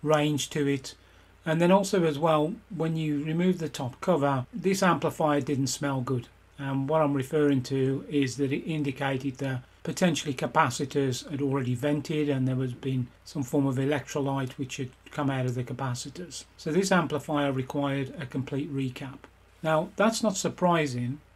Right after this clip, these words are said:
and the reason why I say that is this particular series of amplifier, which is the C class,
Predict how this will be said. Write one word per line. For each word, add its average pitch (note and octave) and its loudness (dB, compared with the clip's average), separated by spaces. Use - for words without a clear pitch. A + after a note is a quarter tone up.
and D3 0
the D3+ 2
reason F#3 6
why D#3+ 6
I C#3+ 4
say D#3 4
that C3 -2
is C#3 0
this F#3 0
particular E3+ -4
series C#3+ 0
of C3 -2
amplifier, C3 -2
which B2 -4
is B2+ -6
the B2+ -6
C D3+ -4
class, - -14